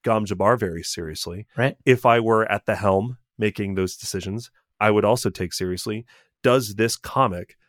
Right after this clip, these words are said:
Speaker 1: contribute to the Dune universe or make it worse?
Speaker 2: Ooh, beautifully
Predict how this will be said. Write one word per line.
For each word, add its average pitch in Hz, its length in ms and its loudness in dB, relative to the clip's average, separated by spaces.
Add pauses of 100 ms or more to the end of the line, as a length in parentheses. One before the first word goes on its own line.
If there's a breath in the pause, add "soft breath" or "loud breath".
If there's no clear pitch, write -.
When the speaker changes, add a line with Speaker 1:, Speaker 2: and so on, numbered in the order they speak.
(140)
Speaker 1:
contribute 135 800 -2
to 113 100 -4
the 104 120 -4
Dune 104 320 -2
universe 98 460 -4 (180)
or 98 100 -2
make 95 200 -2
it 98 120 -8
worse? 107 460 -4
Speaker 2:
Ooh, 110 140 -16 (240)
beautifully 110 600 -6